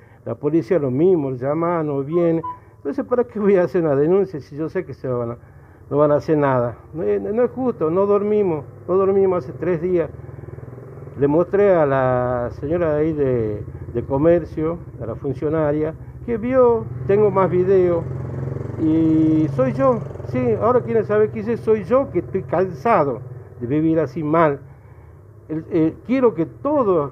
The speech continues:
los vecinos de Barrio Belgrano, por favor, colaboren, que el día jueves a las veintiuno, a las diecinueve horas, vamos a hacer una reunión detrás del,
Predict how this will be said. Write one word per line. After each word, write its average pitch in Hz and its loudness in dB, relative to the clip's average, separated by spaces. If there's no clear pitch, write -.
los 139 -4
vecinos 160 0
de 135 0
Barrio 156 0
Belgrano, 170 2
por 135 -8
favor, 196 2
colaboren, 180 4
que 147 -2
el 147 -2
día 220 0
jueves 220 6
a - 0
las 151 -2
veintiuno, 202 -2
a 151 0
las 151 4
diecinueve 180 4
horas, 196 4
vamos 156 0
a 160 -2
hacer 190 0
una 147 2
reunión 185 4
detrás 185 2
del, 131 0